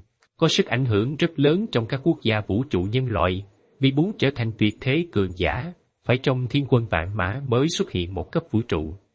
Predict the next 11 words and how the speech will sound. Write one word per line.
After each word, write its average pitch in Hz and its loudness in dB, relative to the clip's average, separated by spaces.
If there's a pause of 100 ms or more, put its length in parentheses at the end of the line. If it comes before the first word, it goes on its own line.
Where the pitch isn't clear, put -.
(200)
Xác - -2
suất 214 0
sinh 139 2
ra 135 2
giới 135 2
chủ 98 0
càng 82 -2
thấp - -2
hơn, 117 2 (340)
do 123 4
đó 131 0